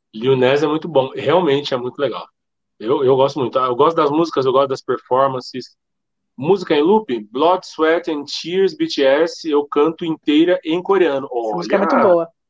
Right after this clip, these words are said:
Speaker 2: São muito, muito. Então, não é um idioma difícil, cara. Se você for atrás da romanização,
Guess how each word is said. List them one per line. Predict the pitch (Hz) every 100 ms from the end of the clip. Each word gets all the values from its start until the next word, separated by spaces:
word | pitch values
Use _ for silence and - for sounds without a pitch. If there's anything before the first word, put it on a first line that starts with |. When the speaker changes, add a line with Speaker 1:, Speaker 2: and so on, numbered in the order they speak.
| _ _ _ _
Speaker 2:
São | 196
muito, | 208 214
muito. | 185 190 - _ - -
Então, | 554 587 440 392
não | 392 392
é | 480
um | 494
idioma | 330 370 370
difícil, | 285 - 311 - 269
cara. | 220 202
Se | 196
você | 226 233
for | - 349
atrás | 330 277 247
da | 220 214
romanização, | 196 214 208 190 180 - 262 185